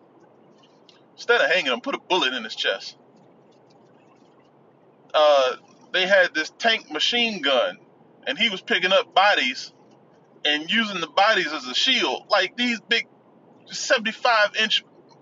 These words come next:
bullets that's coming from this tank ain't gonna go right through the body and go through him. It was, it was just the,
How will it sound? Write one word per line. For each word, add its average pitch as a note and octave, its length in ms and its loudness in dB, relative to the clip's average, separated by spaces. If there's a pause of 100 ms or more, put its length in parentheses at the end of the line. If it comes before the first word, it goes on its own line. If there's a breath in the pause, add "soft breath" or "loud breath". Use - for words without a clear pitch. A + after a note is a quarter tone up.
bullets A3 320 0
that's G3 160 -4
coming G#3+ 260 0
from F#3+ 220 0
this F#3+ 120 -8
tank A#3+ 340 -2 (540 soft breath)
ain't C4 160 2
gonna B3+ 120 4
go B3 120 4
right B3+ 220 4
through B3+ 80 -4
the B3+ 80 -4
body B3+ 360 2
and B3 120 0
go C4 160 4
through C4+ 220 -4
him. C4 280 4 (840)
It A3+ 120 -4
was, G3+ 160 -12
it E3 140 -2
was D#3 100 -10
just - 320 -8 (120)
the, C#3+ 100 -12